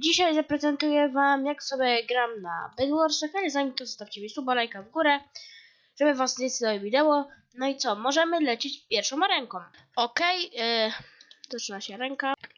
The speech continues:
Okej, wystartowaliśmy. Jak coś, to tekstur paka znalazłem od youtubera Fuzi, jakby ktoś chciał wiedzieć, a, y, te skrzydełka i to mam z pew-, y, po prostu mam,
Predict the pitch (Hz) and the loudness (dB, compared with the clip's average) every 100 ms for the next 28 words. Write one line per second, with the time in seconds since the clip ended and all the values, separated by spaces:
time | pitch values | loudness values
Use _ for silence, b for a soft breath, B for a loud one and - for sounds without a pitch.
0 | - - 214 320 302 269 220 - 214 285 | -14 -8 0 2 2 -2 -4 -6 -2 0
1 | 294 285 294 302 339 320 302 262 247 - | 0 2 0 2 -2 0 0 2 0 -2
2 | 277 262 - 269 269 269 269 247 240 240 | -10 -10 -8 -6 -2 -2 0 -2 0 -2
3 | 233 226 220 220 220 226 208 208 214 311 | -2 -6 -6 -8 -10 -4 -2 -2 -2 -4
4 | 311 302 302 302 b b b b - 240 | -2 0 0 0 b b b b -6 -4
5 | 262 262 262 262 262 262 226 247 247 - | -2 -4 -2 0 2 0 0 -2 0 -4
6 | - - 214 214 208 - - - _ _ | -4 0 2 2 0 -4 -12 -20 _ _
7 | 233 - - 254 277 277 277 262 247 269 | -8 -6 -4 -2 0 0 0 -2 -2 -4
8 | 254 240 226 220 - 220 220 - 214 208 | 0 0 -2 -6 -8 -8 -10 -14 -10 -6
9 | 208 202 202 - 240 220 196 190 - | -6 -8 -12 -16 -16 -12 -10 -12 -14